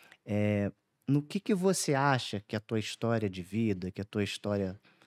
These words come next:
compartilhada hoje aqui, ela pode inspirar positivamente outras pessoas?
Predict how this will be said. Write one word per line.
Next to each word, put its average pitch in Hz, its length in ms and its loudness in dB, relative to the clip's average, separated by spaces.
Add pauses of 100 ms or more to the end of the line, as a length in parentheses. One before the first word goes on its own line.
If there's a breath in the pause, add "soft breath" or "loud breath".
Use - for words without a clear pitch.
(180 soft breath)
compartilhada 107 640 -2
hoje 95 160 -2
aqui, 117 300 -4 (180 soft breath)
ela 101 180 -2
pode 113 340 0
inspirar 113 500 0
positivamente 113 800 0
outras 113 260 -2
pessoas? 95 680 -8